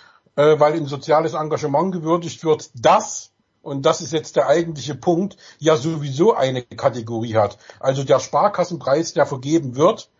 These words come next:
den dieses Jahr das Team Deutschland Olympia und Paralympics bekommen hat, ähm, der ist für eben so ein soziales Engagement gedacht.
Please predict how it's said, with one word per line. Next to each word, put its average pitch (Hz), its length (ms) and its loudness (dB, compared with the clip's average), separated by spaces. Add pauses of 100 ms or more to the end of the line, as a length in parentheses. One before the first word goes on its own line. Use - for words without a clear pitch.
(280)
den 139 160 -4
dieses 160 340 -4
Jahr 147 280 6
das 139 220 -4
Team 147 240 -8
Deutschland 156 680 2 (280)
Olympia 151 460 0
und 131 200 -2
Paralympics 170 600 0
bekommen 165 460 -4
hat, 190 260 2 (480)
ähm, 147 320 -2
der 143 200 2
ist 180 260 -8
für 180 280 -4
eben 175 240 -4
so 147 200 0
ein 160 200 2
soziales 147 540 0
Engagement 151 580 -2
gedacht. 165 500 0